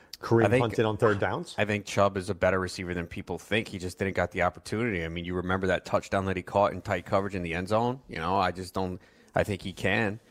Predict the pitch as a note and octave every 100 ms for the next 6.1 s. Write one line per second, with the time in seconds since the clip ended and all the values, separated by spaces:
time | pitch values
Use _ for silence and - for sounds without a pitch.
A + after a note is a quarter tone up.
0 | _ - G#2 B2+ E2 F2+ F#2 F#2 F2+ G2
1 | F2+ F2+ E2+ F#2 F2 F#2 G#2+ - - C#3+
2 | F#2+ - G2 G2+ F#2+ G2+ F#2 F#2+ F#2+ F2+
3 | - - F#2+ F2+ - F2+ F2 F2+ F2 -
4 | F#2+ E2+ - F2 F2 F#2 F#2+ - E2+ F2
5 | A#2+ - - - F2 E2+ - F2+ - G2
6 | F2+